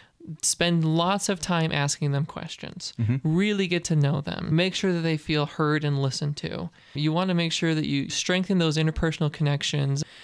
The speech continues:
Speaker 1: And one question that they suggest asking that can be really powerful, especially when you're new to management, is,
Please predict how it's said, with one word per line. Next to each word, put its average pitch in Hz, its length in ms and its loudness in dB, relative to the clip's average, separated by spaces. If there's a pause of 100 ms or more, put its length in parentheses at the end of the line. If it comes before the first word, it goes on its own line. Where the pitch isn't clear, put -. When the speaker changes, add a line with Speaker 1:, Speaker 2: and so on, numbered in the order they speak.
(280)
Speaker 1:
And 160 200 4
one 247 200 2
question 202 560 0 (100)
that 143 240 -6
they 190 220 2
suggest 143 680 -4 (160)
asking 151 380 -2
that 143 140 -4
can 147 80 -4
be 143 80 0
really 139 220 -2
powerful, 143 720 -2 (420)
especially 208 420 0
when 175 160 4
you're 156 140 4
new 170 420 4
to 170 140 -4
management, 139 720 -2 (640)
is, 139 520 2